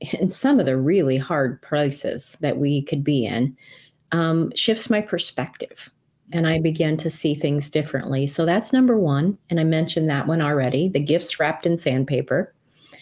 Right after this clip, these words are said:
Number two is to keep a bigger picture in mind. I don't know about you, but sometimes when we're in those really difficult times, it feels like it's gonna be forever.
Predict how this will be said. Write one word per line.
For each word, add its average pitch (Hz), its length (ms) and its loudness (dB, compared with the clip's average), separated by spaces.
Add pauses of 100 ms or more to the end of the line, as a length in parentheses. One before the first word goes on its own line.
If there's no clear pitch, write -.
(360)
Number 196 300 4
two 214 680 4
is 190 480 2
to - 120 -6
keep 247 280 0
a 262 80 2
bigger 170 320 0
picture 156 460 -4
in 147 160 0
mind. 131 400 -4 (580)
I 240 100 2
don't 220 160 4
know 165 140 2
about 139 320 0
you, 135 220 0
but 135 160 -2
sometimes 185 580 0
when 147 180 0
we're 139 120 0
in 151 220 -2
those 131 260 -2
really 180 300 2
difficult 143 560 -4
times, 135 580 -2
it 165 160 -2
feels 240 300 0
like 220 120 -4
it's 143 120 -6
gonna 147 200 -2
be 143 140 2
forever. 139 560 -4